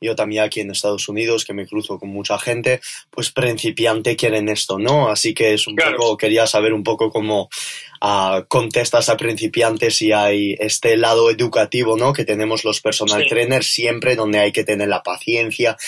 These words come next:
Speaker 1: y también mucha,
Speaker 2: Claro.
Speaker 1: mucha empatía, porque si no es que pierdes la relación, entonces esto.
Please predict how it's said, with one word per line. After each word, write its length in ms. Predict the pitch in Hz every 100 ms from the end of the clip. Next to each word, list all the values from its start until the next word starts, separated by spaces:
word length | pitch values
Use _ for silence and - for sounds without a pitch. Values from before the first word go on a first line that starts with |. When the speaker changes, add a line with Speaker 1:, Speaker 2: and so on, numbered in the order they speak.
| - -
Speaker 1:
y 60 |
también 320 | 110 107 110 113
mucha, 240 | 123 127
Speaker 2:
Claro. 260 | 131 123 101
Speaker 1:
mucha 320 | 113 123 127
empatía, 680 | 117 113 - - 123 131 135 - - - -
porque 260 | 117 101
si 160 | 104 101
no 140 | 98
es 80 | 101
que 100 | -
pierdes 460 | 98 104 104 101 107
la 100 | 104
relación, 680 | 98 95 - 107 104 104 101
entonces 600 | 90 90 92 90 95 -
esto. 360 | 85 - 95